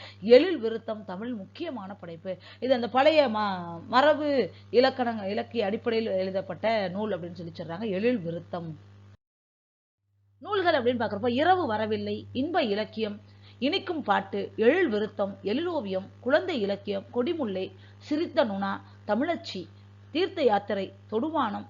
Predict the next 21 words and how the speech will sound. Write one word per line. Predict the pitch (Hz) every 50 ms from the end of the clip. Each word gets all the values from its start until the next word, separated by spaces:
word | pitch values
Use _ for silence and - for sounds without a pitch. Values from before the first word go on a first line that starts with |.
| - -
பாட்டரங்கு | 214 254 262 - 339 320 311 294 269 262
பாடல்கள், | - - 202 196 202 196 180 196 196 190 - - - - - -
பாட்டு | 226 277 262 - - 339
பிறக்குமடா, | 240 247 214 214 - - 208 202 190 190 190 190 - - - - - -
பெரிய | - 247 269 320 359 349 311
இடத்து | 269 247 - -
செய்தி, | 208 - - 208 214 208 196 214 190 - - -
பொங்கற் | 233 247 285 302 392 349 -
பரிசு, | - 214 196 196 196 - 208 190 - - - - - - - 175
வாணிதாசன் | 214 262 302 311 330 311 269 285 262 247
கவிதைகள். | 233 214 202 208 202 185 190 170 - - - - - - - - - -
இதுல | - 240 262 285
மூன்று | 262 277 349 359 311 -
தொகுதிகள் | 254 233 233 226 226 233
வெளில | 208 190
வந்திருக்கு. | 190 196 185 180 180 170 - - 180 - - -
விக்டர் | 214 - - - 370 302
ஈகோவின் | 294 - - 226 233 226 208 220 214 202 214 214 208 - - - - - - - -
ஆன்லைன்லோ | - 240 277 294 294 269 240 214 208 202 - - - - - - -
மொழியாக்க | 208 220 247 262 262 240 220 - 208 180 -
நூல். | 175 170 165